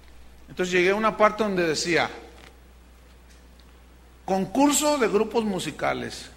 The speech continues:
concurso de panderistas, de coreografías, concurso de mimos y con-, concurso. ¿Sabes lo que co-, lo que significa concursar?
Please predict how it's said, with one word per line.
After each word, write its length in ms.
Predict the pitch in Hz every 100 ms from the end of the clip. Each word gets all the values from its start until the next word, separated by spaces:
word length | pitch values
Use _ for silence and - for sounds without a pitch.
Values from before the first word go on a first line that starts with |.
| - -
concurso 920 | 180 175 - 247 277 269 285 330 285 160 147
de 280 | 147 143
panderistas, 880 | 139 - 151 151 156 175 175 135 127
de 200 | 127 120
coreografías, 720 | - 131 127 120 139 127 113 - - - - - - -
concurso 920 | 175 180 - 285 311 302 294 311 294
de 160 | 180 156
mimos 500 | 170 233 247 233 214
y 80 | -
con-, 280 | 202 208 - - -
concurso. 680 | 165 147 180 247 262 - 214 143 - - - - - - - - - - -
¿Sabes 260 | 262 349
lo 100 | 330
que 160 | 269 285
co-, 260 | 339 254 -
lo 140 | 185
que 140 | 220 214
significa 600 | 220 202 185 226 277 -
concursar? 760 | 214 185 - 165 147 208 269